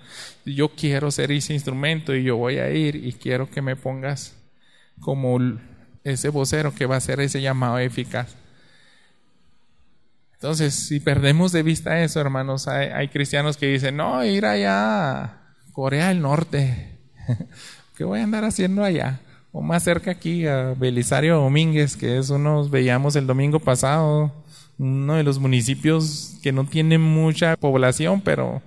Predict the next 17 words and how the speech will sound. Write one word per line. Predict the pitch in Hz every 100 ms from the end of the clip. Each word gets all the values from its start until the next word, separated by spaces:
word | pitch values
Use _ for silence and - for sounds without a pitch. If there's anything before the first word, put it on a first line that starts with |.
| - _ _ _ -
está | 131 127 135
dentro | 139 143 143 - 151
de | 147 135 135
esa | 131
estadística | 151 - 131 131 131 143 - 143
de | 131 -
que | 127
son | 120 - 131
más | 139 139 143
de | 147
cincuenta | 143 139 127 127 127 131 139
asesinatos | 151 139 - 123 139 165 147 135
por | - 127 123
cada | 123 127
cien | - 120 117
mil | 120 127
personas. | 127 123 127 143 139 -